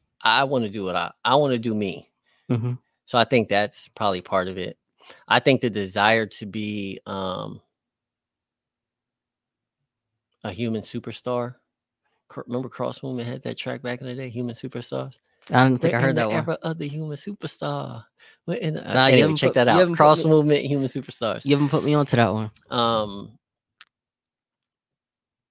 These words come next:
Speaker 1: I think sometimes we, we just, we wanna be glorified. We wanna be,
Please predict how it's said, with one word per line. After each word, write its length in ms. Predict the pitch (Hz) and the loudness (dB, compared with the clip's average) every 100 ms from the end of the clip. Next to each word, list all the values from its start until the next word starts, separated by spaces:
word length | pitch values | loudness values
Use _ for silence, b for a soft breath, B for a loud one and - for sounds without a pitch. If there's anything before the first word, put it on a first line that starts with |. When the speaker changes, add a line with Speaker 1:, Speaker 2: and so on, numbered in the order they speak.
| _ 139 | _ -10
Speaker 1:
I 60 | |
think 320 | - 202 170 - _ _ _ | -6 -4 -6 -10 _ _ _
sometimes 960 | - 180 165 - 160 147 131 120 - - _ _ _ _ _ _ _ - | -14 -12 -10 -6 -4 -2 -4 -8 -12 -20 _ _ _ _ _ _ _ -12
we, 280 | 131 143 131 _ | -6 -6 -8 _
we 220 | 127 147 | -10 -10
just, 260 | 143 123 110 _ _ - | -10 -12 -16 _ _ -8
we 120 | 131 | -4
wanna 300 | 147 135 120 | -2 -2 -4
be 180 | 101 98 | -8 -14
glorified. 560 | 95 95 98 110 110 95 | -14 -16 -18 -18 -18 -10
We 140 | 131 | -6
wanna 300 | 127 127 110 | -4 -6 -8
be, 220 | 104 95 | -10 -16